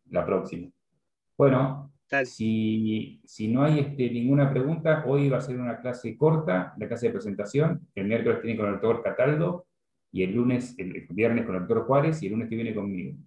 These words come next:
Speaker 1: Vamos a ver todos los puntos que yo les dije, lo vamos a terminar de ver. Este, y bueno, esperemos que quizá en algún momento podamos tener alguna clase presencial, ¿eh? Si todo mejora en el aspecto sanitario. Eh, bueno, fue un gusto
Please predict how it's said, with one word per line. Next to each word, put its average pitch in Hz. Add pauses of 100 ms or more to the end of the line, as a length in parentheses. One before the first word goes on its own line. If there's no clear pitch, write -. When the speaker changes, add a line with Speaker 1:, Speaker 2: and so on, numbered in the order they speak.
(560)
Speaker 1:
Vamos 120
a 120
ver 123
todos 151
los 139
puntos 143
que 123
yo 123
les 127
dije, 143
lo 127
vamos 120
a -
terminar 110
de 117
ver. 160 (460)
Este, 95
y 117
bueno, 113
esperemos 135 (200)
que 104
quizá 107
en 120
algún 113
momento 127
podamos 107
tener 107
alguna 107
clase 107
presencial, 92 (240)
¿eh? 110
Si 92
todo 98
mejora 95 (260)
en 92
el 90
aspecto 87
sanitario. 90 (580)
Eh, 90
bueno, 98
fue 120
un 120
gusto 147